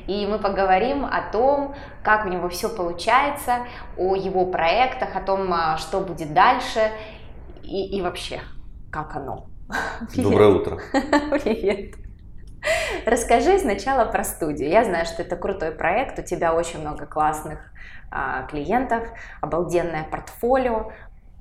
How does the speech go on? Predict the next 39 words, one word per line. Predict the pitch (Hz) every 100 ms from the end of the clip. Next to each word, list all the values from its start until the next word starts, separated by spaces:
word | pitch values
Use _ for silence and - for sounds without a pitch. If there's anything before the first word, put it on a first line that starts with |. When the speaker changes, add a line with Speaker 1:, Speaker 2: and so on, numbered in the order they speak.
| - -
Speaker 1:
Как, | - 139 -
как | 190 160
ты | 165
это | 156
сделал? | 151 - -
Speaker 2:
Спасибо. | - - 175 - - - - - -
Speaker 1:
Как | 107
Speaker 2:
Рад, | -
Speaker 1:
ты | 220 180
Speaker 2:
рад | 110
Speaker 1:
сделал | 151 -
это? | 85
Speaker 2:
слышать. | - - - 214 -
Speaker 1:
<laughs> | 247 - - - - - - - -
Speaker 2:
А, | 92 98 98 98 98 95
начиналось | 92 107 - 104 101 120 135 135 131
все | - - - 101 110 117 117 117 117 113
в | 101
две | 82 92
тысячи | 104 -
девятом | 90 95 95 87
году. | 82 - 64 -
Ну, | 110
то | 98
есть | - 80
до | 87 113
этого | 120 113 104
сайтами | 101 110 104 - 92
я, | 90
в | 90 -
принципе, | 101 95 - - 80
занимался | 82 87 85 - 80
уже | 82
очень | 80 - 78
долго. | 85 117 80
Первый | 73 87 82
сайт | - 98 80
я | 80
сделал | 82 87 87 -